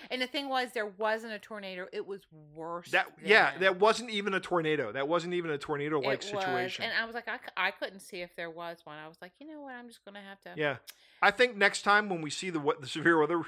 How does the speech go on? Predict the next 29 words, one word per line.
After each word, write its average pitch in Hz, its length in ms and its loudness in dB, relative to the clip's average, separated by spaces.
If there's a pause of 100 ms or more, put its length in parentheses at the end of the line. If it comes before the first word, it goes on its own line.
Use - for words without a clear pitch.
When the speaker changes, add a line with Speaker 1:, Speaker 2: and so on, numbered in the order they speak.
(120)
Speaker 2:
report, 185 400 0
we'll 254 120 -4
just 269 160 -10
go 233 160 6
home. 226 280 -4 (720)
Speaker 1:
Worth 262 160 -2 (120)
twenty 262 180 -4
bucks 247 180 -2
Speaker 2:
What? - 140 -4
Speaker 1:
to 233 60 -8
have 220 160 4
them 190 80 -10
drag 208 280 4
it 330 120 -2
back 220 180 10
Speaker 2:
<laughs> 202 100 8
Right. 285 160 10
Speaker 1:
early, - 120 4
right? 175 320 0
Speaker 2:
Yeah, 240 200 6
exactly. 208 400 6
Speaker 1:
I 285 40 10
was 320 120 0
sitting 320 200 0
there 269 140 6
looking, 247 320 -8
going, 190 260 -12 (340)
"Dang 196 300 -8
it, 143 120 -16